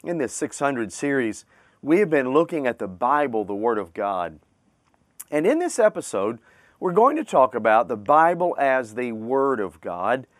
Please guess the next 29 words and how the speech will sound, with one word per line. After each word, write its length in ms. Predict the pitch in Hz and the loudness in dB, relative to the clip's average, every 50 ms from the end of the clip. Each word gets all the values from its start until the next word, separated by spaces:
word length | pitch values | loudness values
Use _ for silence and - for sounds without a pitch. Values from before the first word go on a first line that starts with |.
| _ _ _ _ _ _ _ - | _ _ _ _ _ _ _ -4
And 100 | - 196 | -2 -2
we're 60 | 202 | -2
going 240 | 202 220 370 370 349 | 0 -2 -2 -2 -2
to 80 | 339 311 | -2 2
back 320 | 165 170 185 196 196 - | 6 6 6 6 6 4
up 180 | 202 185 170 143 | 2 2 2 0
just 380 | 139 - 294 311 294 - - | -2 -4 -4 -4 -4 -4 -2
a 80 | 220 185 | 0 0
little 400 | 160 147 147 156 185 202 202 175 | 2 2 0 0 0 0 -2 -2
bit 320 | 151 147 160 151 139 - _ _ _ - 120 | 0 2 2 2 2 -2 _ _ _ -20 -10
beforehand 880 | 120 123 - - - - 240 226 220 214 196 139 131 123 123 123 123 117 | -8 -8 -8 -8 -8 -2 0 2 2 2 2 0 -2 -2 -2 -2 -2 -4
to 80 | 120 | -6
talk 360 | - - - 190 175 180 175 - | -8 -4 0 2 2 2 2 0
about 380 | 139 127 123 120 117 117 - _ _ _ _ _ _ _ _ _ _ _ - | 0 4 4 4 4 4 0 _ _ _ _ _ _ _ _ _ _ _ -6
the 180 | 123 127 135 | -2 0 0
Word 280 | 131 127 151 175 202 214 | 2 4 4 6 6 6
of 220 | 214 208 175 156 | 4 2 0 0
God 320 | 135 160 147 143 143 139 - | 4 6 8 8 8 6 4
itself 840 | - 117 110 - - - - - - 247 240 190 143 131 127 - - | 0 -6 -8 -10 -12 -12 -8 -4 -2 0 2 2 2 2 0 -2 -6
and 140 | - 139 131 | -10 -10 -10
how 480 | 131 - - - 190 202 220 220 220 214 | -12 -12 -6 -4 -2 0 0 0 0 -2
God 500 | 160 135 147 135 123 127 127 127 127 123 _ _ _ _ _ _ _ | -4 -6 -6 -4 -2 -2 -2 -2 -4 -6 _ _ _ _ _ _ _
communicated 960 | - - 135 135 147 196 269 311 311 285 - - - 120 107 104 113 110 | -10 -6 -4 -2 0 0 2 2 2 0 -2 -4 -4 -2 -2 -2 -4 -4
with 300 | 113 117 156 180 165 - | -4 -2 -2 -2 -4 -6
humanity 800 | - 196 185 170 147 127 117 107 104 98 - - 104 107 107 - _ _ _ _ _ _ _ _ _ _ - | -8 -8 -6 -2 -2 -2 -2 -2 -4 -8 -8 -8 -6 -6 -8 -8 _ _ _ _ _ _ _ _ _ _ -12
down 360 | 98 104 135 131 131 135 139 | -4 0 0 2 2 0 -2
through 180 | 110 - 123 117 | -4 -6 -8 -8
the 160 | 110 113 110 | -6 -4 -4
ages. 560 | 104 95 92 87 82 - 85 80 - - - | -4 -6 -6 -10 -14 -16 -16 -16 -16 -18 -20